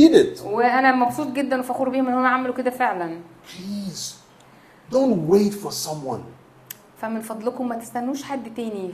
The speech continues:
Speaker 1: Are you
Speaker 2: يخليكم.
Speaker 1: hearing me? Don't wait. You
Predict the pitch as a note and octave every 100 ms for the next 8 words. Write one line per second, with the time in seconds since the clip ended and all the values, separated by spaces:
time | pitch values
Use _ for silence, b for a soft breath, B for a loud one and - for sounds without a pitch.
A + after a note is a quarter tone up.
0 | - F#3 A#3 A3+ A3+ A3+ A3 F3+ - -
1 | - - - _ - C#4+ C#4+ A3 B3 D4
2 | D4 A3+ - - - - - - - -
3 | - - - F#3+